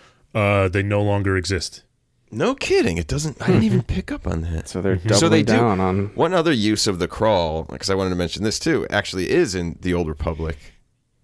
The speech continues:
Speaker 2: They use it when you're, when you load back in, it gives you, like, a little short recap of where your character quest is at, like, what, what's been happening and
Speaker 1: Mm-hmm.
Speaker 2: what was the last thing you did kind of thing, which is
Speaker 3: Well, it's,
Speaker 2: awesome.
Speaker 3: yeah, similar to how the comics do it. Every issue
Speaker 2: Yes.
Speaker 1: Right,
Speaker 3: has, like,
Speaker 1: right.
Speaker 3: a, a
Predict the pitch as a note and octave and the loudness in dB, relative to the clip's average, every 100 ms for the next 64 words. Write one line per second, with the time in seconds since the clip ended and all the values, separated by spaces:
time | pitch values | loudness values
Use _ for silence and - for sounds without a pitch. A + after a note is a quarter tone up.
0 | - G#2+ G2+ G#2 G2+ F#2 F2+ - G2 F#2+ | -4 -2 2 2 0 0 -2 -2 -2 0
1 | F2+ F2 G2 F#2 F2 G2 F#2+ F2+ F2+ - | 0 0 0 0 2 2 2 0 -2 -2
2 | G2+ E2 D2 - _ _ - E2 G2 F2+ | -2 -2 -6 -12 _ _ -10 -6 -4 -2
3 | F2 E2 E2+ E2 G2+ F2+ - G2 D2 F#2 | 0 0 -2 -2 0 0 0 -2 0 -2
4 | - E2+ E2+ D#2+ F2+ E2+ E2 - F#2 - | -2 -4 -4 -4 0 0 -2 -2 -2 -2
5 | D#2 - D#2+ - D#2 D2+ B1 - E2+ E2+ | -8 -6 -6 -6 -6 -6 -6 -8 -4 -4
6 | F2 F#2 - G2 F#2+ F#2 G2 F#2 F2+ E2 | -2 -4 -4 -2 -2 -2 -2 0 2 0
7 | E2+ F#2 F2 D#2+ F2 - F2 E2+ E2 F#2 | 0 -2 -2 -2 -2 -2 -4 -4 -4 -2
8 | D#2+ D#2 D#2 D2+ D2 E2 D2+ - - G#2 | -4 -4 -8 -8 -6 -8 -8 -10 -6 0
9 | G3 E3+ G#2 A2 - D#2 G#2+ C3+ C#2+ - | 2 4 2 0 0 -2 -2 -2 -4 -10
10 | - - - D#3 C3+ B2+ A#2+ A#2+ G2+ - | -4 -2 0 2 4 4 2 2 2 2
11 | D3+ A2 F#2 - F2+ D#2 C#2 G2 G2+ G2 | 2 0 -2 -4 -2 0 2 2 4 2
12 | F2 G#2+ F#3 D#3 G#2 F#2 F2+ C3+ G2+ F#2 | 4 4 6 6 4 2 0 0 0 2
13 | E2 | 0